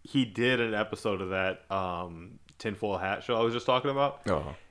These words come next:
Speaker 1: And at the end of it, he shows them how to make their o-, like, own fleshlight with a Pringles can.
Speaker 2: <laughs>
Speaker 1: It's pretty funny to listen to. <laughs> And he's so earnest.
Speaker 2: Jeez.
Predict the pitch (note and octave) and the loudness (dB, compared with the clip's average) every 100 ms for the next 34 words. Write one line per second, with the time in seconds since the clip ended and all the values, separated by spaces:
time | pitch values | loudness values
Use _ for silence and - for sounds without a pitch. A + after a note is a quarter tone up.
0 | - - A#2 A2 G#2+ G#2 G#2 G2 - - | -14 -2 2 6 6 4 0 -6 -12 -20
1 | - - A#2+ A#2+ - A2 A2 B2+ C3+ B2 | -20 2 6 6 4 -4 2 4 6 6
2 | A2 G2+ F#2 G#2 - A#2 A#2 G#2 G#2+ G2+ | 6 4 2 -4 0 2 4 2 0 4
3 | G#2 G2+ G2+ G#2 - G#2+ G#2 - G#2 G#2+ | 4 4 2 2 2 2 2 2 4 4
4 | G#2 - - G#2 A2 A2 - A2 A2+ C3 | 4 -4 2 4 4 2 6 6 8 8
5 | C3 A#2+ - F2+ B2+ A#2 C3 C3 D#3+ E3 | 6 6 -4 2 4 6 4 4 4 4
6 | E3 - - - - - - - - - | 2 -4 -6 -10 -10 -8 -8 -8 -14 -16
7 | - - - - - - A2+ - A#2 A2 | -20 -20 -20 -20 -6 0 2 4 4 6
8 | A2+ A2+ G#2 F#2 F2+ - - D#3+ - - | 4 4 0 -4 0 0 2 0 2 2
9 | C#4+ - - - G#3 - - C3+ C3 - | 4 0 0 4 4 4 4 4 4 4
10 | B2 A#2+ B2 G#2+ F#2 - - - - - | 4 6 6 6 0 -4 -12 -16 -20 -20
11 | - - - C#3 A#2+ - - F#4+ | -20 -20 -12 -8 -8 -4 0 0